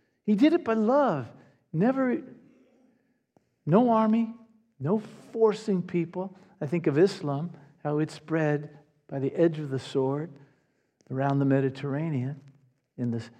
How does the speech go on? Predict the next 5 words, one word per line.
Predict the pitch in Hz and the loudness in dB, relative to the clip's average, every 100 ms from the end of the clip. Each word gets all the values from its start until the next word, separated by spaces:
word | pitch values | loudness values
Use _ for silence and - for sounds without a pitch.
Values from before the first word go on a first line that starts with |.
| _ | _
seventh | - 165 151 123 | -2 0 0 -4
century. | - 120 117 139 151 - - _ _ _ _ _ _ _ _ _ _ _ _ _ _ _ _ _ _ | -6 -6 -6 -8 -8 -10 -20 _ _ _ _ _ _ _ _ _ _ _ _ _ _ _ _ _ _
But | 160 156 | -4 -2
not | 180 180 | -2 -4
Christianity. | - 175 - 160 151 151 147 123 117 | -6 -8 -6 -4 -4 -4 -6 -8 -14